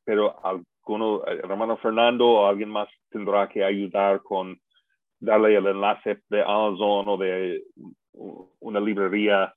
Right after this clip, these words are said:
ah, en línea, ah, para su país para encontrar eso, o, o tal vez encontrar una versión electrónica para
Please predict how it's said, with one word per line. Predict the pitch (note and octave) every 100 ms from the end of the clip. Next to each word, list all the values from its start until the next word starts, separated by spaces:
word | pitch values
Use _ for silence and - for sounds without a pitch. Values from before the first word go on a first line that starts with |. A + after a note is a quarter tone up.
| _ _ _ _
ah, | G2+ G2 F2+
en | G2+ G2
línea, | G#2+ G#2 G2+ G2+ F#2+ G2 - -
ah, | F#2 F2 -
para | G2+ F#2+
su | - G2
país | F#2+ G2 A2 A2 -
para | F#2+ F#2+
encontrar | F#2 G2+ F2+ F#2+ F#2+
eso, | G#2+ A2+ - A2+
o, | G#2 F#2 F#2 F2
o | -
tal | F#2+
vez | F#2+ -
encontrar | F#2 - F2+ G2
una | F#2+ G2 F#2+
versión | G2+ F2+ - F#2+
electrónica | F2+ F2 - G#2 G#2 G2+ G#2+ G2 -
para | - F2